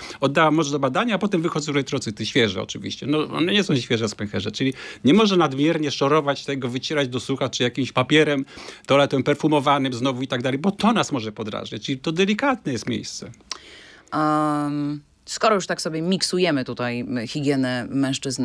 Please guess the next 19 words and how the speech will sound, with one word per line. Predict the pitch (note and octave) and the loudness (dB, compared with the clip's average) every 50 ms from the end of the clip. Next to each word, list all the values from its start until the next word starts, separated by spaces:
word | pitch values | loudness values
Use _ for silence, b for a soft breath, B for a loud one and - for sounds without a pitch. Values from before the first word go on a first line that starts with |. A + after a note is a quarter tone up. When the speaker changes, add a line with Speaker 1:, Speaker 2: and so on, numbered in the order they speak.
| - - | -4 -6
Speaker 2:
i | C3+ | -8
kobiet, | - - A#2+ A2 B2 D#3 G3+ A3+ - - b b b b b b b b - | -4 -4 -2 0 0 0 0 -2 -6 -12 b b b b b b b b -4
e, | C#3 C#3 C#3 C#3 C3+ C3+ C#3 - | -2 0 0 0 0 -2 -4 -2
napletek, | - G#3 C4 B3+ - E3+ A#2+ A2 - A#2 A2+ - | 2 2 2 2 2 0 0 0 -2 -6 -6 -4
tak | - D#4+ F4 - | -4 -4 -4 -2
czy | - - E3+ C3 | -2 0 0 0
nie? | A2+ G#2 G2+ - A2 | 0 -2 -4 -2 2
Speaker 1:
Tak, | C3 C#3+ D#3 E3 - - | 4 4 4 4 2 0
koniecznie. | - A#2+ A#2 D3 E3 - - A#2 A#2 A2 G#2 B B B | -2 -2 0 0 0 -2 -2 -4 -4 -4 -6 B B B
Facet | - C3+ C3 D3 C3 | -2 -2 0 0 -2
musi | D3 C#3+ - - C3+ | -2 -4 -6 -4 -2
ten | - C#3 | 0 2
napletek | C#3 C3+ - - D3 - - C#3+ C3 - | 2 2 0 -2 -4 -2 -2 -2 -2 0
sobie | D3+ C3+ B2 C3 B2 | -4 -2 -2 -2 -4
zsunąć, | - - C3+ A#2+ B2+ C#3 D3+ F3 F#3 - - B B B B B B | -2 -2 -2 0 2 2 2 0 0 -4 -8 B B B B B B
a | - A#2+ C3+ C3+ | 0 2 2 2
jak | C#3 C#3 C3 A#2 - | 2 2 0 0 0
jest, | C3+ C3+ B2 - - B2+ | -2 -2 -2 -2 -6 -4
mm, | A#2 A#2 A#2+ A2+ A2 A2 G#2+ G#2 | -2 -2 -2 -2 -2 -4 -6 -8